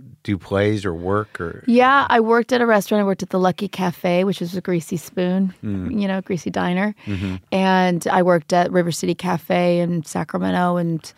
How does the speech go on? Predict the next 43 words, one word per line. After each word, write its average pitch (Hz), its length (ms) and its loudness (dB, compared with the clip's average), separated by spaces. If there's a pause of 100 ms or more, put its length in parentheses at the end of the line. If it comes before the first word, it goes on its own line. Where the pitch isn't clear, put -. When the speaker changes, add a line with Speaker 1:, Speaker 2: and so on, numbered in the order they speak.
(160)
Speaker 1:
God, 101 80 -4
you're 107 180 0
in 98 80 0
Sacramento 90 500 -4
a 85 60 -6
long 87 120 -4
Speaker 2:
yeah, 202 300 4
Speaker 1:
time. 196 200 -8
Speaker 2:
but 208 160 2
then 233 100 4
I 240 140 4
d-, - 180 -4
I 202 160 2
was 190 220 0 (100)
fortunate 185 440 -2
to 180 100 -4
work 175 240 2
at, 165 80 -2
like, 175 180 -4
Sacramento 170 420 -6
Theater 254 220 2
Company. 220 840 0 (380)
Um, 170 680 -2 (260)
I, 180 420 0 (200)
you - 320 -10
did, 185 300 -2
I 196 100 0
played 226 320 0
Juliet 220 720 2
at 185 180 0 (140)
Theater 220 320 0
Works, 185 600 -2 (540)
um, 175 600 0 (220)
in, 190 180 2
which 190 260 -4
is 185 120 -4
in, 180 180 -2
like, 175 160 -6 (180)
Palo 190 280 -6
Alto, 214 360 -8
I 254 80 -10
think. 262 320 -6
Speaker 1:
Uh-huh. 107 260 2